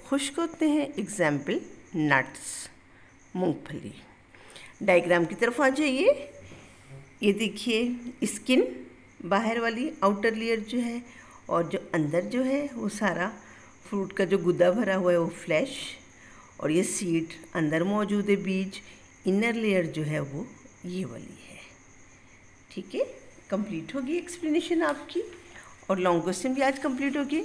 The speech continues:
Diary के लिए आ जाइए। eight June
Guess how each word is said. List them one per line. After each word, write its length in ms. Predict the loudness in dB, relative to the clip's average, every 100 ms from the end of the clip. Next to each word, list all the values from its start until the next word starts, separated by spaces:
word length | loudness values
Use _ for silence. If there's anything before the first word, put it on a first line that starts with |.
| -2
Diary 280 | 2 4 4
के 120 | 0
लिए 160 | -2 0
आ 80 | 0
जाइए। 460 | 0 0 0 0 -2 -18 -20 -20 -20 -14 4
eight 260 | 4 4 2
June 340 | 4 4 4